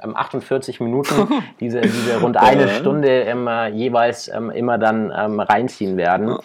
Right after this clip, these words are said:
Speaker 1: Ähm, an dieser Stelle schon mal, äh, danke, ähm, dass ihr zugehört habt.
Speaker 2: Ja, dann, äh, kurzer Werbeblock. Diese Umfrage, wo wird's die geben? Ja, selbstverständlich gibt's die dann auf Instagram. Falls du den Julis Bayern auf Instagram noch nicht f-,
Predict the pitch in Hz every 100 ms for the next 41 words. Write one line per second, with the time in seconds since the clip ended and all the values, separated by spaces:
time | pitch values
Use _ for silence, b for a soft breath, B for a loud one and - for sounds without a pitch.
0 | B B B 101 110 113 113 110 107 107
1 | 113 101 95 - 101 110 135 123 120 -
2 | - 104 101 104 113 110 104 127 101 82
3 | - 76 - _ - 85 78 71 B B
4 | B - - 98 95 87 90 87 82 -
5 | _ - - 190 190 117 101 101 90 95
6 | 117 - - 101 101 113 110 104 95 90
7 | 90 104 - 85 90 120 90 85 95 -
8 | 92 80 - 95 98 98 85 - 110 -
9 | - - 190 170 160 - - - - -
10 | - 285 - - 170 80 82 120 - B
11 | B B B B 104 107 - - 123 113
12 | 101 95 90 - 85 104 110 - 87 101
13 | 90 85 - 90 92 87 85 120 - -
14 | -